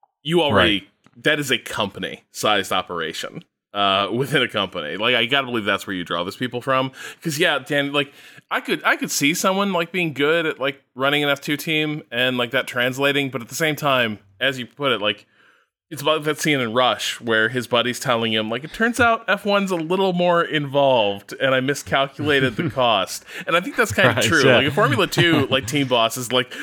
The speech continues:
Speaker 1: "All right, let's put that sumbitch out there and go racing."
Speaker 2: <laughs>
Speaker 1: And I feel like in Formula One, it's a little bit more like,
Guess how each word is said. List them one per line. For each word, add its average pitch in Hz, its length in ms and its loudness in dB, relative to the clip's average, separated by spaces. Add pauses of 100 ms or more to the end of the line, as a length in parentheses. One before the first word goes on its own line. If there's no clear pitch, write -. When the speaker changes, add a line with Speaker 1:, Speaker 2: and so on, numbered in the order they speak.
(120)
Speaker 1:
"All 143 100 4
right, 160 180 2
let's 131 200 -4
put - 180 -2
that 147 120 0
sumbitch 151 500 0
out 160 260 0
there 139 160 4
and 143 100 -6
go 147 120 2
racing." 131 560 2 (260)
Speaker 2:
<laughs> - 260 -8
Speaker 1:
And 185 160 4
I 196 60 2
feel 254 260 0
like 233 140 2
in 226 80 -2
Formula 190 400 2
One, 170 260 2
it's 156 140 -4
a 175 40 0
little 156 200 2
bit 143 160 0
more 139 240 2
like, 127 300 2